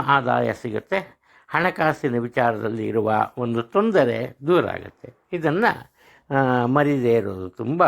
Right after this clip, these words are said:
ಒಳ್ಳೆಯದು. ಇನ್ನು ನಿಮ್ಮ ಬಾಳ ಸಂಗಾತಿ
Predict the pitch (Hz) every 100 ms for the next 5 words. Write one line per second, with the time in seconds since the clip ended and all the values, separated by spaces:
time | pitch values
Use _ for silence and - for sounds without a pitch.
0 | 95 101 - - 135 98 - - _ _
1 | _ _ _ - - 285 277 269 269 -
2 | 190 190 196 190 185 202 - _ _ _
3 | _ - 139 147 143 131 - 120 117 113
4 | 110 - 156